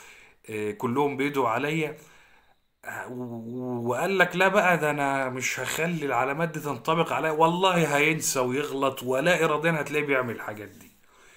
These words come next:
لذلك أنا بقول في عنوان الحلقة: علامات في وجه أو في عيون الرجل تدل، آه، إن هو عايز، آه، علاقة جنسية، أو إن هو بيشتهيكي، بس إن هو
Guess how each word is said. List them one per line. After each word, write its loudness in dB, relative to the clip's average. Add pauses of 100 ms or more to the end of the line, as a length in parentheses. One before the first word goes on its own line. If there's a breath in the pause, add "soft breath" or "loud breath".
(300 loud breath)
لذلك 2
أنا 4
بقول -2 (540 soft breath)
في -6
عنوان 0
الحلقة: 2
علامات 2 (200)
في -12
وجه -4
أو -4
في -6
عيون -2
الرجل -4
تدل، -6 (1700 soft breath)
آه، -12 (460 soft breath)
إن -10
هو -2
عايز، -2 (140)
آه، -8
علاقة -4
جنسية، -6
أو -2
إن -6
هو 2
بيشتهيكي، -4
بس -6
إن -8
هو -6